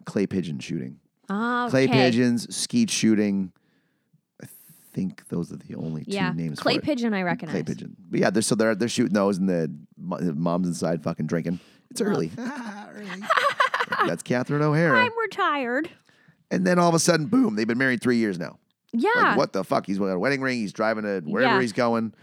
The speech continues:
Speaker 2: And we don't find out they've been married for three years until twenty minutes after the flash forward when she's talking to her friends.
Speaker 1: Yeah, it's
Speaker 2: And
Speaker 1: a very unusual way they lay out the timeline.
Speaker 2: Yeah. There's no, there's also no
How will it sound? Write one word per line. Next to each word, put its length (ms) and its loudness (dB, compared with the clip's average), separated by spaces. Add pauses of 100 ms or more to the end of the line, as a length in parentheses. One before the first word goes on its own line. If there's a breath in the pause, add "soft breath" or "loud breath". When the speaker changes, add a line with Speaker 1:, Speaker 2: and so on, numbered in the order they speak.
(120)
Speaker 2:
And 200 0
we 140 4
don't 240 -2
find 400 -4
out 180 -2
they've 160 -4
been 160 -2
married 260 0
for 140 -2
three 300 -2
years 340 0 (300 loud breath)
until 340 0
twenty 380 -4
minutes 420 -4
after 340 0
the 100 -2
flash 360 -2
forward 380 -2
when 180 0
she's 300 -4
talking 260 -2
to 60 0
her 120 -4
friends. 500 -6 (100)
Speaker 1:
Yeah, 100 -6
it's 200 -4
Speaker 2:
And 100 4
Speaker 1:
a 40 -6 (240)
very 280 2
unusual 520 0
way 180 -4
they 220 -6
lay 280 -6
out 160 -4
the 60 -14
timeline. 320 -8
Speaker 2:
Yeah. 220 0 (360 soft breath)
There's 260 0
no, 460 2
there's 260 -2
also 240 0 (100)
no 540 2